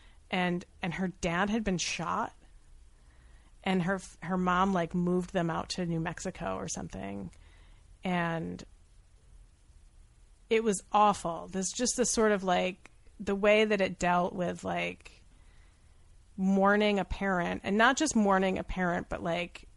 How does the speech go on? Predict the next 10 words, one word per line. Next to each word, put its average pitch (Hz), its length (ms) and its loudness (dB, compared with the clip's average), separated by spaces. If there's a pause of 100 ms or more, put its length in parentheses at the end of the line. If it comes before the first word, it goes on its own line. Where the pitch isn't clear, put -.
(140)
having 208 460 2
to - 120 -4
get 180 300 -2
past 185 440 -2
the 175 100 -4
trauma 170 600 0
of 170 120 -4
a 160 80 -4
violent 160 640 -4
event. 165 540 -6